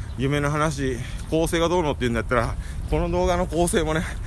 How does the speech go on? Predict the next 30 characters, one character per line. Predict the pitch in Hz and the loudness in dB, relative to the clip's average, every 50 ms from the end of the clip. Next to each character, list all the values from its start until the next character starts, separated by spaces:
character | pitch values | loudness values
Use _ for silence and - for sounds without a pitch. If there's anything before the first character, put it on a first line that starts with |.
| - - - - - | -6 -6 -4 -4 -2
ち | - | 0
ゃ | 139 | 0
ん | 147 165 | 0 0
と | 160 185 | 0 0
し | 175 - | 2 4
ろ | 196 175 | 4 4
よ | 214 233 143 | 4 4 2
っ | 113 | 2
て | - - 120 107 | 0 0 0 0
い | |
う | 82 | 0
ね。 | 92 104 - - - - - - - - - - - - - - - | 0 -2 -2 -4 -4 -4 -4 -6 -6 -6 -6 -4 -4 -2 -2 -2 0
<laughs> | - - - 127 127 123 117 120 104 - - - - - - 135 | 0 0 -2 -2 -2 -2 -2 -2 -2 -2 -2 -4 -4 -2 -2 -2
い | |
っ | 139 | 0
ぱ | - - 165 | 2 2 2
い | 135 123 | 2 2
ツ | - - - | -2 -4 -4
ッ | - | -2
コ | - 180 | 0 2
ミ | 160 139 | 2 2
が | 107 - | 0 0
ぐ | - | 0
さ | - 175 175 | 0 0 0
ぐ | 143 | -2
さ | 170 165 143 | -2 -2 -2
ぐ | 123 135 | -2 -2
さ | 139 151 165 123 | -2 -2 -2 -2
っ | 117 | -2
と | - 117 87 | -2 -2 -4